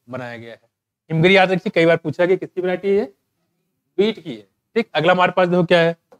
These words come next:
ब्रेसिका, यानी कि सरसों की बात कर रहे हैं, है ना? ब्रेसिका मतलब क्या, सरसों का रहा है, है? हिलबर्न, हिलबर्न मैंने ये बताया यहाँ पे कि जैसे आपको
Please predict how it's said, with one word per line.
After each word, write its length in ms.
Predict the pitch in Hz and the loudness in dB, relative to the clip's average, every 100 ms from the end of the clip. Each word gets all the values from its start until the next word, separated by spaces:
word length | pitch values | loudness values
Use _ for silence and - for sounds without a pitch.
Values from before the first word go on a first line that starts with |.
| _ _ _ _ _ _ _ _ _ _ _ _ _ _ _ _ _ _ - - - - | _ _ _ _ _ _ _ _ _ _ _ _ _ _ _ _ _ _ -6 -6 -6 -4
ब्रेसिका, 460 | 131 180 185 185 156 - _ _ _ _ 175 | 2 2 4 2 2 0 _ _ _ _ -2
यानी 140 | 214 | -2
कि 100 | 247 | -2
सरसों 360 | - 180 175 202 | -2 -2 0 -2
की 80 | |
बात 160 | 175 139 | -2 -6
कर 140 | - | -8
रहे 40 | 107 | -20
हैं, 160 | _ _ _ _ _ _ _ 190 | _ _ _ _ _ _ _ -14
है 40 | |
ना? 60 | 180 | -6
ब्रेसिका 260 | 160 175 | -6 -4
मतलब 140 | 190 185 | -6 -4
क्या, 180 | 220 - _ _ _ _ | -6 -6 _ _ _ _
सरसों 260 | 147 147 175 | -6 -2 -2
का 100 | 170 | 0
रहा 120 | 165 | -2
है, 80 | 180 _ _ _ _ _ _ _ _ _ _ _ _ _ | -6 _ _ _ _ _ _ _ _ _ _ _ _ _
है? 140 | 160 196 - _ _ _ _ _ _ _ _ _ _ _ _ _ - | -2 -2 -4 _ _ _ _ _ _ _ _ _ _ _ _ _ -4
हिलबर्न, 320 | 180 185 208 131 _ _ _ 190 | 0 4 2 0 _ _ _ 2
हिलबर्न 220 | 208 247 | 4 6
मैंने 140 | 240 | 4
ये 120 | 226 | 4
बताया 240 | 226 214 202 | 4 4 4
यहाँ 160 | 185 175 | 4 2
पे 180 | 233 | 0
कि 100 | 247 | 2
जैसे 240 | 208 190 220 | 2 4 4
आपको 400 | 196 180 226 | 4 2 0